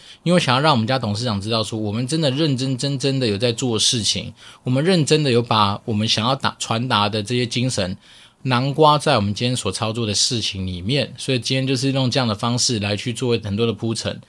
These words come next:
那真的是非常感谢自己啦，哦，就是说让，还有当然就在这个专案上面协助我很多的一些团队伙伴们，哦，那我们，让我们就是能够顺利的往下走。那当然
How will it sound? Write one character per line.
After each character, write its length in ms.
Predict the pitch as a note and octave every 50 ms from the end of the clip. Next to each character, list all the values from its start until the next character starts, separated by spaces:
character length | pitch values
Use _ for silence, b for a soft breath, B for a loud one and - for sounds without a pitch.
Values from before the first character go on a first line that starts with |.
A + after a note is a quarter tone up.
| b b b b b _ -
那 140 | C3+ C3 A#2+
真 140 | A2+ D3
的 40 | D3+
是 140 | C3 B2+ D3+
非 100 | C3 D3+
常 80 | C#3+ C#3
感 140 | B2 A2+
谢 140 | G#2+ A2 C#3
自 120 | B2 C#3+ D3+
己 200 | B2 - - G2+
啦， 260 | G2 F2+ E2+ F2 -
哦， 200 | - A#2+ A2 G#2+
就 100 | G2+ A2+
是 100 | A2+ A#2
说 220 | A#2 A2+ A#2+ A#2+ A#2+
让， 180 | B2+ B2+ A#2+ A2+
还 120 | G#2 B2+ D3
有 40 | D3
当 180 | C3 D#3 D3+
然 160 | D3 C3+ C3 A#2+ -
就 100 | - D3
在 160 | C#3 D#3+ D3
这 140 | C3 C#3 C#3+
个 60 | C3
专 160 | A2+ C#3 C3+
案 120 | C#3 C#3
上 140 | B2+ C3+ C3+
面 80 | C3+ B2+
协 180 | A#2+ - A#2
助 160 | G#2+ - C3+ B2
我 200 | A2 G#2 G2 F#2
很 120 | G2 F#2+
多 200 | F#2+ G#2 A2 A2
的 200 | G#2+ G#2+ G2+ F#2+ B B B B B B B
一 60 | -
些 140 | - - C3
团 160 | - A#2 G#2
队 100 | A2+ B2
伙 160 | A2+ G2 G2+
伴 220 | F#2+ A2 A#2+ A2 F#2+
们， 260 | F#2+ F#2+ - - G2+ - _
哦， 120 | - G#2 G2
那 140 | G2+ G#2+ A2
我 60 | G#2+
们， 80 | G2+ G#2
让 140 | A#2+ B2
我 40 | A2
们 140 | G2 F#2+ G2
就 140 | F#2+ - A2
是 100 | G#2 A2+
能 140 | G#2+ G#2 G#2+
够 100 | A#2 A#2+
顺 220 | - - D3 C#3
利 80 | C3+ B2
的 80 | A2+
往 120 | G2 F#2+ G2
下 160 | - C3+ A2+
走。 260 | G2+ - - - -
那 100 | A#2 D3
当 160 | D#3 E3+ E3 D#3
然 100 | C#3+